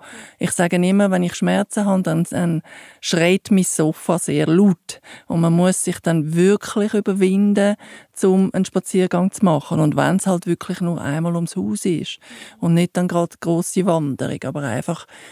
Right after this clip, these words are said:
spazieren oder, äh, ich weiss nicht, was du sonst machst, Nordic Walking oder sonnige, äh, sanfte Bewegungen, Schwimmen oder Aquafit oder so.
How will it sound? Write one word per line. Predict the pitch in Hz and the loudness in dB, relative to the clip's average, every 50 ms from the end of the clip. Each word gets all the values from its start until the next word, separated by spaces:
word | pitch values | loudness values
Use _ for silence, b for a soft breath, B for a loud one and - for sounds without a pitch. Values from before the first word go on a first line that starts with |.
| B B | B B
spazieren | - - - - 180 - - - 180 175 180 180 180 175 175 175 170 165 170 - | -18 -8 -6 -6 -6 -6 -6 -4 -2 0 2 2 2 2 0 0 0 0 -2 -2
oder, | - - 160 - - 147 147 147 | -4 -8 -8 -8 -6 -6 -6 -4
äh, | 143 143 139 139 135 135 131 120 110 - | -4 -4 -4 -4 -4 -4 -4 -6 -6 -8
ich | - - - - - - 151 156 | -10 -10 -10 -10 -10 -8 -4 -4
weiss | 147 165 - - | -2 -2 0 0
nicht, | 190 196 | 0 0
was | 190 - - | -2 -4 -4
du | - 185 | -6 -6
sonst | - 196 185 190 - | -4 -4 -4 -2 0
machst, | 202 180 170 170 170 - - 165 | 0 0 2 0 0 -2 -4 -4
Nordic | 156 156 170 - 202 - - | -4 -4 -4 -4 -6 -8 -6
Walking | 160 160 165 165 - - - 175 170 175 165 | -4 -4 -4 -6 -6 -8 -8 -6 -6 -6 -6
oder | 147 - - 160 | -8 -10 -12 -12
sonnige, | - - 180 180 175 175 - 170 B B B B B B 226 B B B | -10 -6 -6 -6 -6 -6 -6 -8 B B B B B B -20 B B B
äh, | - - 120 135 | -14 -10 -8 -8
sanfte | - - 175 170 175 185 202 - - - 196 185 185 185 | -4 -2 0 2 2 2 0 -2 -2 0 2 2 2 2
Bewegungen, | - 185 180 175 180 175 - - 190 - - 165 | 2 0 0 2 0 0 2 0 0 0 0 -2
Schwimmen | 175 - 196 196 165 175 190 196 185 185 180 175 165 | -2 -2 -2 0 2 4 4 4 4 2 2 0 0
oder | 160 147 151 156 92 - | -2 -2 -2 -2 -2 -4
Aquafit | 170 175 - - - 180 185 - - 185 185 - - | -4 -6 -6 -6 -4 -4 -4 -2 -4 -4 -4 -6 -8
oder | 170 - 175 | -8 -8 -10
so. | - - - 160 165 | -10 -8 -8 -8 -8